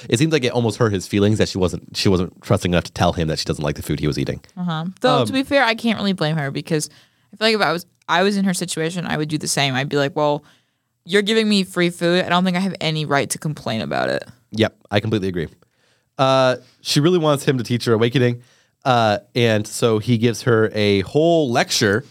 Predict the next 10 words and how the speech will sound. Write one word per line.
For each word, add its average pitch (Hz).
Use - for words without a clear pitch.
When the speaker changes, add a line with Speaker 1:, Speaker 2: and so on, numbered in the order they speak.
Speaker 2:
Yeah. 185
Speaker 1:
Uh, 117
and 117
so 131
the 131
lecture, 151
there 185
Speaker 2:
About 175
biochromatic 208
aura. -